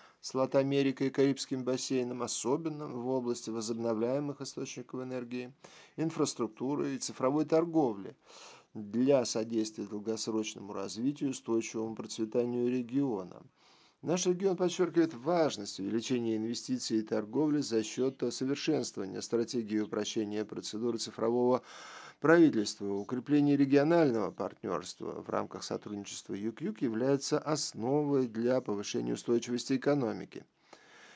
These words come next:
Решение проблемы неформального сектора, создания рабочих мест важны для женщин, молодёжи и малых предприятий.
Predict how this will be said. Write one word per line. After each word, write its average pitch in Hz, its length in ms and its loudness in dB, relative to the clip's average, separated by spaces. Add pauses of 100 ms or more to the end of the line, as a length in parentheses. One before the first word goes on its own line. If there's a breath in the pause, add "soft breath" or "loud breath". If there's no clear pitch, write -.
(240 loud breath)
Решение 143 600 4
проблемы 135 1300 4
неформального 123 880 2
сектора, 117 720 0
создания 123 500 0
рабочих 120 480 -2
мест 143 300 0
важны 143 520 0
для 107 240 0
женщин, 117 400 -4
молодёжи 110 600 -2
и 113 160 -6
малых 110 320 0
предприятий. 104 920 -6